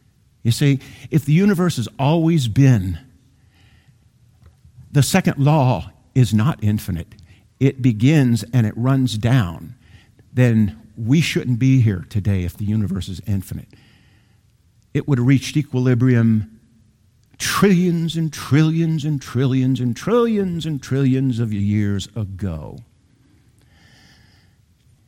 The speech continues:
You see, the second law of thermodynamics proves that the universe is not infinite,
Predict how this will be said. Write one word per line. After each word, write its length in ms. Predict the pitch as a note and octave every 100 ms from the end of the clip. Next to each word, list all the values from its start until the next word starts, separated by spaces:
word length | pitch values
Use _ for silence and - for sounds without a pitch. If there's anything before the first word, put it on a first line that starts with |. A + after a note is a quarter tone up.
| _ - - -
You 100 | A2
see, 180 | A2 C3+
the 120 | A#2
second 340 | A2 F3 F#3 B2+
law 200 | C#3+ D3+
of 100 | B2+
thermodynamics 680 | D3+ C#3+ B2 C#3+ D3+ A2+ -
proves 560 | - A3 A#3+ G#2+ E2+
that 60 | F#2+
the 80 | G#2+
universe 400 | A2+ G2+ G2+ G#2+
is 120 | G2
not 200 | G2+ G2
infinite, 420 | G2 F#2 A2+ E3+